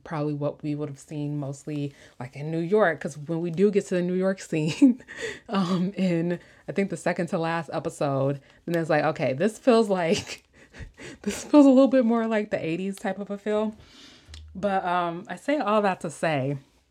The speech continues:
this was still, this was still a pretty boring <laughs> season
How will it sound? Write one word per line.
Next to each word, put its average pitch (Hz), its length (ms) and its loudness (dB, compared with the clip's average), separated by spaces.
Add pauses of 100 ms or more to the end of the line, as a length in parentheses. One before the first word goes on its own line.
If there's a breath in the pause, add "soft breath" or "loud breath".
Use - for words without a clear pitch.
(960)
this 226 240 4
was 277 100 4
still, 247 600 2
this 233 140 2
was 262 140 2
still 269 220 8
a 208 60 4
pretty 220 240 0
boring 170 600 0
<laughs> - 40 -20
season - 1120 -8